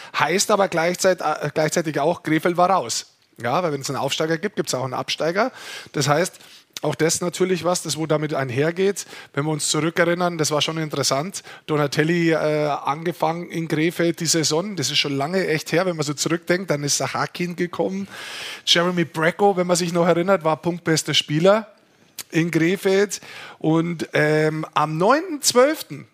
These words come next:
war übrigens Krefeld noch Zehnter mit eins Komma drei Punkten, aber ab fünfundzwanzigsten zweiten war es mehr oder weniger klar,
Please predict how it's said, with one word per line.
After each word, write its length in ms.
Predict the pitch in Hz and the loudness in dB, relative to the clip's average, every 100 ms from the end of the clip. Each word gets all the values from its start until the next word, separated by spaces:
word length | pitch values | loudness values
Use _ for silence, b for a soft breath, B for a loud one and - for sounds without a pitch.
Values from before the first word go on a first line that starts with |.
| _ - | _ -2
war 180 | 143 | 0
übrigens 380 | 156 190 214 - | 0 -2 -2 -4
Krefeld 720 | 151 165 - 226 214 175 - _ _ | -2 -4 0 2 2 -2 -8 _ _
noch 260 | 127 160 - | -4 -2 -2
Zehnter 680 | - - 226 254 131 131 196 - _ _ B B B | -2 -2 -2 -4 -2 -2 -2 -6 _ _ B B B
mit 220 | - 143 - | -4 -2 0
eins 260 | 170 220 | 0 -2
Komma 220 | 208 185 | 0 0
drei 220 | 156 147 143 | 2 0 0
Punkten, 580 | - 214 - 220 214 | -2 -2 -4 -10 -8
aber 540 | - 156 160 160 156 - _ _ _ _ - | -4 -2 2 0 0 -6 _ _ _ _ -10
ab 80 | - | -8
fünfundzwanzigsten 680 | 156 156 139 135 139 - | -4 -4 -4 -4 -6 -8
zweiten 280 | 131 156 156 | -6 -6 -4
war 60 | 139 | -4
es 80 | 135 | -2
mehr 160 | 147 | -2
oder 140 | 143 131 | -2 -4
weniger 280 | 147 135 | -4 -4
klar, 300 | 120 123 165 | -2 0 0